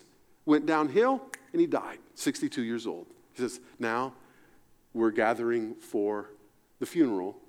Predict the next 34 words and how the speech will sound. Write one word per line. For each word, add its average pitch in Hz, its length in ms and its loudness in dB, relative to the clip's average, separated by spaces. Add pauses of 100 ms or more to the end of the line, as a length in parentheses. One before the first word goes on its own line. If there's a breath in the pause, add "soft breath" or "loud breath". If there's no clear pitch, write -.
(320)
over 107 180 -4
Christmas." - 600 -12 (2000 soft breath)
It's - 140 -2
like, 123 220 0 (540)
how 180 180 4
many 196 240 6
of 131 80 2
these 139 160 4
do 139 100 0
we 127 80 4
have 127 200 0
to 127 80 0
go 117 220 2
through 117 220 -2
before 135 300 2
we 131 100 4
realize, 120 460 2
"Here 139 760 6 (160 loud breath)
we 120 200 0
have 127 680 0 (220 loud breath)
no 127 220 2
permanent 117 840 -4
city"? - 460 -12 (800)
But 120 60 -2
we 113 120 4
are 110 80 4
looking 120 400 0
for 104 320 0
the 110 120 -6
city 107 340 -4
that 101 160 -8
is 101 160 -6
to - 100 -12
come. 170 300 -12